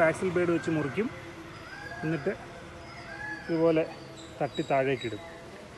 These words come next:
രാത്രി കാലങ്ങളിൽ വന്ന് അതിനെ ഈ പൈപ്പ് എടുത്തുകൊണ്ട് പോവുക. ഇത് നിരന്തരമായി ചെയ്യുന്ന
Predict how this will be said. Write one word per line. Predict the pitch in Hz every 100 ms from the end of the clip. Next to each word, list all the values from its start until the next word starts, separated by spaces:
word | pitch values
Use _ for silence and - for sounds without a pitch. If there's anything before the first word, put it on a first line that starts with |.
| - - -
രാത്രി | 151 156 185 180
കാലങ്ങളിൽ | 160 156 156 143
വന്ന് | 131 170 262 - - - - -
അതിനെ | 143 147 214 - - - - - - - 156
ഈ | 127
പൈപ്പ് | 147 143 196 247 - - - - - -
എടുത്തുകൊണ്ട് | 135 151 143 135 120
പോവുക. | 110 107 - - - - - -
ഇത് | 156 151
നിരന്തരമായി | 160 180 202 220 214 175 165 175 - - - - - - 165
ചെയ്യുന്ന | 156 160 160